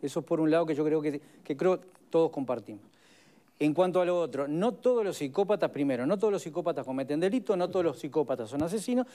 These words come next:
y no todos los asesinos son psicópatas. Entonces, en el acto delictivo, en la figura jurídica infringida,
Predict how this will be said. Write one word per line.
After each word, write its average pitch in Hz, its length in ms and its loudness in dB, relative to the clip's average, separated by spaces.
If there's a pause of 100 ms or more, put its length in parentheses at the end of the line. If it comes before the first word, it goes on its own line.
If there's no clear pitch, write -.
(260)
y 180 160 2
no 226 220 2
todos 220 280 2
los 202 160 -2
asesinos 196 460 -2
son 170 140 -4
psicópatas. 135 680 -4 (800)
Entonces, 139 560 -2 (420)
en 135 160 0
el 151 140 4
acto 226 300 2
delictivo, 170 640 0
en 131 60 -2
la 123 60 -2
figura 160 400 0
jurídica 175 500 -2
infringida, 151 760 0